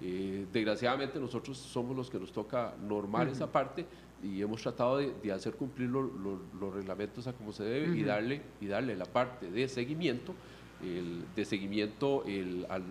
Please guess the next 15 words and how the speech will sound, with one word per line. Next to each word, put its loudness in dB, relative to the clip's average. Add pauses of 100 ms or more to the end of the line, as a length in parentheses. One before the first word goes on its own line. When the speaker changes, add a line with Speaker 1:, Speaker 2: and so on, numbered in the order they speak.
(120)
Speaker 1:
al, -2 (340)
al, -2 (280)
al 0
uso 4
de 0
estos -6
plaguicidas 2
a 0
nivel -2
de -2
campo, -4 (420)
a 0
nivel 0
que 4
también 0